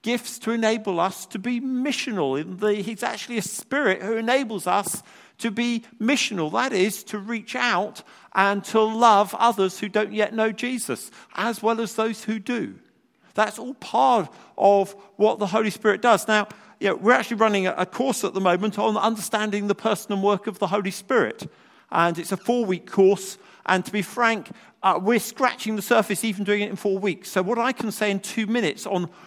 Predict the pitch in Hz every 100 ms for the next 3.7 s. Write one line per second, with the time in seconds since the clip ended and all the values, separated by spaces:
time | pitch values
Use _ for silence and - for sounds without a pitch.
0 | - 208 233 208 190 214 - 202 180 185
1 | 185 190 196 175 208 175 151 - - -
2 | - 196 180 - 220 254 233 180 202 190
3 | 180 196 185 - 107 -